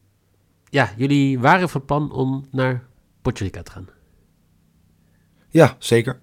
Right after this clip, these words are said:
Speaker 1: Toch?
Speaker 2: Ehm, probleem was alleen, eh, ja, zeker. Ehm, probleem was alleen, eh, ja, drieëndertig procent in de stadions. Ik kon geen kaarten krijgen. We konden via geen enkele manier eigenlijk kaarten krijgen.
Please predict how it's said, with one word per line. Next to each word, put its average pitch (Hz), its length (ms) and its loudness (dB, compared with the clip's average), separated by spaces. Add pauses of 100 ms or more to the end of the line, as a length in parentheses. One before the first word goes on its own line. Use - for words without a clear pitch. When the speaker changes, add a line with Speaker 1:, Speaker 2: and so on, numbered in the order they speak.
Speaker 1:
Toch? - 140 -2
Speaker 2:
Ehm, 110 380 2 (760)
probleem 127 300 6
was 120 160 4
alleen, 110 440 2 (100)
eh, 98 360 -4
ja, 143 120 -6
zeker. 113 460 -2
Ehm, 104 480 0 (200)
probleem 147 320 2
was 120 140 2
alleen, 98 300 0 (680)
eh, 98 520 -2 (360)
ja, 123 320 0 (680)
drieëndertig 123 440 2
procent 117 200 -2
in 117 60 0
de 107 60 -2
stadions. 113 560 0
Ik 131 140 -4
kon 113 200 -2
geen 107 120 -2
kaarten 107 300 -2
krijgen. 101 320 -2
We 98 60 -10
konden 101 400 0
via 104 280 0
geen 104 180 0
enkele 104 240 0
manier 101 240 2
eigenlijk 90 300 -2
kaarten 90 220 -2
krijgen. 85 360 -6